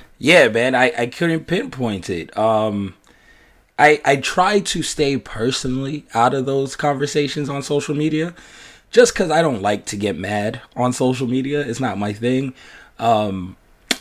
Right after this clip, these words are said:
and I feel like I would be setting myself up for someone to be real stupid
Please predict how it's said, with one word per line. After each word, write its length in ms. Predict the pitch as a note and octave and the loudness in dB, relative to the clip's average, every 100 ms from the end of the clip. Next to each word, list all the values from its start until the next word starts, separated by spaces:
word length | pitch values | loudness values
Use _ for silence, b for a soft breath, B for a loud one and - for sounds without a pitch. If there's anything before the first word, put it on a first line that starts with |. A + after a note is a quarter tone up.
| - | -2
and 380 | C3 B2 A2+ - | 0 2 0 0
I 220 | B2+ B2 | 2 2
feel 320 | - E3+ D#3 | -2 0 0
like 180 | C3 A#2+ | 0 0
I 80 | B2+ | 0
would 160 | A#2+ | 0
be 140 | G#2+ G#2 | -2 -6
setting 520 | - - B2 C3 B2+ | -6 -2 -2 0 -2
myself 720 | A2 A2 A2 - G#2 G#2 - - | -2 -2 -4 -4 -4 -4 -6 -2
up 300 | A2 - - - b b b - | -2 -2 -2 -2 b b b -14
for 180 | - | -6
someone 380 | - B2+ A#2+ A#2 | -2 0 0 0
to 100 | A2+ | -2
be 180 | G#2 G#2+ | -4 -2
real 480 | F#2 F2 G2+ G#2+ G2+ | -4 -6 -2 -2 -2
stupid 760 | - - G2+ G#2+ G#2+ C3 C#3 | -4 -4 -4 -4 0 0 -2